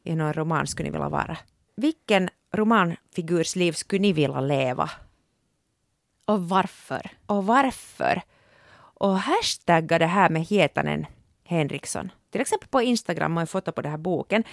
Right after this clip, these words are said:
Speaker 1: Och varför ska ni göra det här? Jo, för att göra oss glada. Och plus att vi har böcker som vi skulle vilja skicka ut.
Speaker 2: Den bästa eller fyndigaste eller roligaste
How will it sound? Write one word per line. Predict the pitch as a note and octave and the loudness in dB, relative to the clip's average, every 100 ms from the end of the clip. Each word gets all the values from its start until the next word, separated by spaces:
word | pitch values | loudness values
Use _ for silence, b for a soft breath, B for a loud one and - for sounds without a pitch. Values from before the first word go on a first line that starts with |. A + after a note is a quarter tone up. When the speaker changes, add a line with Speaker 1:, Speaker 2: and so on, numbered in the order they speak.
| B | B
Speaker 1:
Och | B B A3 | B B 4
varför | F#4+ | 4
ska | A4 B3 | 2 2
ni | A3 | 2
göra | F#3 | 4
det | F3+ | 0
här? | F#3 A#3+ C#4+ D#4 b b b | 0 4 4 2 b b b
Jo, | G#3 A#3+ D4 D4+ _ | -2 0 0 -2 _
för | - | -6
att | G#3+ G3+ | -6 -4
göra | F3+ | -6
oss | - F#3 - | -2 -4 -4
glada. | - D#3+ E3 F#3 G#3+ b b | -4 -2 2 0 -2 b b
Och | b - | b 2
plus | B3+ B3 | 2 2
att | A3 | 0
vi | F#3+ | 0
har | G3+ F#3 F3+ - - | 4 4 2 -6 -6
böcker | F#3+ A3 - C#3+ | 0 0 0 -4
som | C#3 C3+ | -2 -4
vi | C#3 | -6
skulle | - - | -8 -6
vilja | D3 | -6
skicka | - A2 D3 | -6 -8 -4
ut. | D3 - - - _ b b b b b b _ _ _ | -4 -4 -10 -18 _ b b b b b b _ _ _
Speaker 2:
Den | A3 G#3+ G#3+ | -2 2 4
bästa | C4 C#4 - G#3+ | 4 2 -2 -4
eller | - G3+ G3 | -2 -4 -2
fyndigaste | - F#3+ E3+ E3 F3 - | -2 -2 -2 -2 -4 -6
eller | E3+ E3+ F3+ | -4 -4 -2
roligaste | E3 D#3+ D#3+ - - | -2 -4 -6 -8 -10